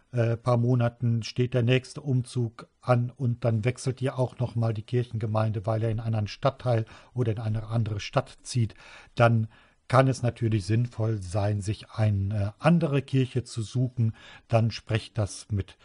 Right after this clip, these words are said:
dem dortigen Pfarrbüro und mit dem dortigen Seelsorger ab, ob dort die Taufe eures Kindes möglich ist. Immer mal wieder erleben wir, dass gerade bei jüngeren Eltern noch die Verbindung zur Heimatgemeinde, wo sie selber aufgewachsen sind, so groß sind,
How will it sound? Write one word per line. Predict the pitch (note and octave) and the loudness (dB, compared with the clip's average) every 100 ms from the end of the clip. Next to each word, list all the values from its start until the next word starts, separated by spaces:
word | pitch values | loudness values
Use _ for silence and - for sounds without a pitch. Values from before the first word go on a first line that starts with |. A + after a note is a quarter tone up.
| - - | -20 -6
dem | G2+ F#2+ | -6 0
dortigen | G#2 A2 - G2 G2 F#2 - | 0 0 -2 -4 -2 -2 -2
Pfarrbüro | C#3+ C3 A#2+ A2 A#2 | 4 4 4 2 2
und | B2+ G#2+ - | -2 -6 -6
mit | G#2+ | -2
dem | G#2 | 0
dortigen | A2+ A2+ A#2 - G2+ | 2 0 -2 -6 -4
Seelsorger | G2 A2 G2+ G2+ A#2+ | 0 -2 0 -4 -2
ab, | D3+ - | -4 -4
ob | B2+ - - | -8 -8 2
dort | B2 B2 - A#2 | 4 4 -2 -8
die | - | -2
Taufe | A#2 A2+ A#2 | 0 0 0
eures | A2 G2 - | -4 -4 -4
Kindes | A#2 F#2+ F2+ | -4 -4 -2
möglich | D#3 F#3+ D#3+ D3 | 0 0 -2 -4
ist. | C3+ - - - - - A#2 _ - | -6 -6 -16 -20 -20 -20 -20 _ 0
Immer | E3 D3+ | 2 2
mal | B2 A2+ G#2+ | 2 0 0
wieder | C3+ C3+ B2 - - - | 2 2 0 -8 -20 -6
erleben | A#2 G#2 A2+ A2+ G2+ | -4 0 0 -2 -2
wir, | G#2 G2+ | -2 0
dass | G2+ G2 - - - | -2 -4 -8 -16 -4
gerade | A#2 A2 G#2 | 0 2 0
bei | F2 F#2 | -2 -4
jüngeren | F2+ - F#3 E3+ C#3+ | -2 -2 -2 0 -4
Eltern | C3 A#2+ A#2+ A#2+ A#2 A#2+ B2+ | 0 2 2 2 -2 -2 -6
noch | A#2 A#2 - | -2 -2 -2
die | B2+ A2+ A2 A#2 | 0 0 0 -4
Verbindung | - B2 G#2+ D3 C3 C3 B2+ | -2 0 2 2 4 2 0
zur | - - G#2+ G2+ F#2 | -6 -4 -2 0 2
Heimatgemeinde, | C#3 C#3+ C3 - - A#2 A2+ A2 | 2 2 0 -2 -2 0 0 0
wo | A2 | -2
sie | - G2 | -4 -4
selber | G#2+ G#2+ A2+ | -2 -2 -4
aufgewachsen | A2 - G2+ G#2 - G#2+ | -6 -4 -6 -6 -6 -8
sind, | F#2+ F#2+ | -6 -6
so | - A#2+ | -4 -4
groß | - G#2 G#2+ | -2 -4 -4
sind, | G2+ | -4